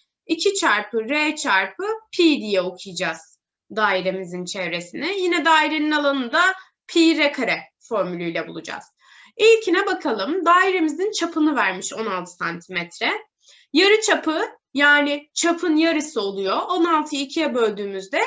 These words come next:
sekiz santimetre bulmuş oluruz. Dairenin çevresini bulacaksak yarı çapla ikiyi çarpacağız ve yanına pi yazacağız. Sekiz çarpı iki, on altı, yanına da pi yazıyorum, on altı pi. Dairemizin alanını sormuş. Pi r kare ile bulunur.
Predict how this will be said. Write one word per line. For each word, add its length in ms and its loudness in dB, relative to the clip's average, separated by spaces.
sekiz 440 0
santimetre 720 -4
bulmuş 320 -10
oluruz. 360 -14
Dairenin 480 2
çevresini 640 -2
bulacaksak 760 -2
yarı 300 0
çapla 380 -2
ikiyi 380 -6
çarpacağız 720 -2
ve 80 0
yanına 440 0
pi 120 0
yazacağız. 600 -2
Sekiz 440 -2
çarpı 340 0
iki, 240 -8
on 200 -2
altı, 400 0
yanına 440 -2
da 240 0
pi 100 -2
yazıyorum, 920 -2
on 160 4
altı 300 -2
pi. 200 -16
Dairemizin 800 2
alanını 420 2
sormuş. 600 -4
Pi 280 2
r 140 0
kare 280 2
ile 200 2
bulunur. 320 -6